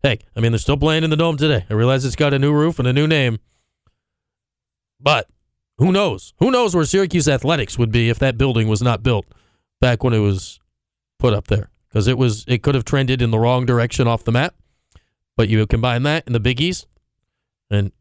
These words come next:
Jake Krauthamel's friendship with Dave Gavitt, in all of this stuff he brought to the table back at a pivotal point in the history of the athletic program, who knows where it could have gone otherwise?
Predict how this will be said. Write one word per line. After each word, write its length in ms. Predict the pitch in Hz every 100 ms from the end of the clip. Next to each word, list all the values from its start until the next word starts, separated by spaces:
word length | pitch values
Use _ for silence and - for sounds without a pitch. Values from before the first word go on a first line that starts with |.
| _
Jake 240 | - 135 131
Krauthamel's 560 | 139 135 131 135 123
friendship 480 | - 143 147 - 151
with 120 | 131 107
Dave 240 | 123 104
Gavitt, 340 | 135 160 190 - _ _ _ _ _ _ _ _ _ _ _ _ 127
in 120 | 127
all 280 | - 165 202
of 80 | 185
this 160 | 180
stuff 220 | - 196
he 80 | 190
brought 240 | 170 185 -
to 100 | 175
the 100 | 165
table 320 | 190 180 147
back 220 | 143 123
at 80 | 139
a 100 | 131
pivotal 480 | - 185 196 170 139
point 360 | 180 160 131
in 120 | 131 131
the 60 |
history 340 | 135 165 160 147
of 40 |
the 80 | 135
athletic 420 | 123 151 147 110
program, 440 | 127 110 104 107 - _ _ _
who 80 | 214
knows 200 | 240 240
where 140 | 214 214
it 40 |
could 120 | 208
have 80 | 190
gone 220 | 196 202
otherwise? 360 | 202 143 101